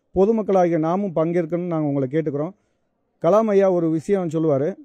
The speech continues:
"உங்களுக்கு பிடித்த ஒரு குறள் அல்லது பழமொழி சொல்லுங்க" அப்படின்னா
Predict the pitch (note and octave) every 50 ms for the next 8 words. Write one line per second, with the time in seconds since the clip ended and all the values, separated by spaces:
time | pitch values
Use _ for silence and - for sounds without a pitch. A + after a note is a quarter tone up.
0 | C4+ C4 - E3 F3+ F#3 F#3 E3+ D#3+ C#3 F#3+ G3 A3 F3+ G#3+ G#3 D#3+ C#3 - C#3+
1 | D3+ E3 D3+ - F3 F#3 G3 E3 B2+ - _ - - D#3 E3 E3 D#3 C#3 - E3
2 | F#3+ G3+ G3 F3+ D#3+ - E3+ E3 E3+ F3 E3+ D#3 C#3 C3+ C#3 C3 C#3 D#3 G3